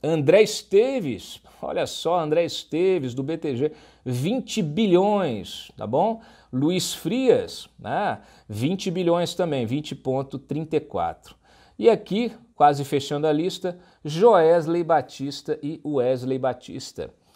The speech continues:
cada um com quatorze ponto setenta e oito bilhões. Se somar os dois, eles sobem na lista e vão lá para o meio, né, dessa lista aí dos dez mais ricos.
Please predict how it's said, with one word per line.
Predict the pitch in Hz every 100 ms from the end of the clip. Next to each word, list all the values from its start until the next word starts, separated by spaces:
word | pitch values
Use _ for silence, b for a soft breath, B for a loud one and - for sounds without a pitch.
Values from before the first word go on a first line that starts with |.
| b -
cada | 131 131
um | 120 151
com | 135 143
quatorze | 139 127 - - 139 135 131
ponto | 139 135
setenta | - 120 131 131
e |
oito | 127 131
bilhões. | 113 85 78
Se | - 139
somar | - 147 120 120
os | 117
dois, | 110 170 151 - - b b b b
eles | 117 131 127
sobem | - 151 156
na | 156 135
lista | 120 139 - 147 -
e |
vão | 123 135
lá | 113 120 139 b b b
para | - 120 131 131 131 b b b
o | 131 120
meio, | 117 127 127 101 - _ -
né, | 110 117 b b b b
dessa | - 104 - 107
lista | 104 104 101
aí | 98
dos | 104 98
dez | 98 107 104
mais | 104 104 98
ricos. | 87 113 - - - -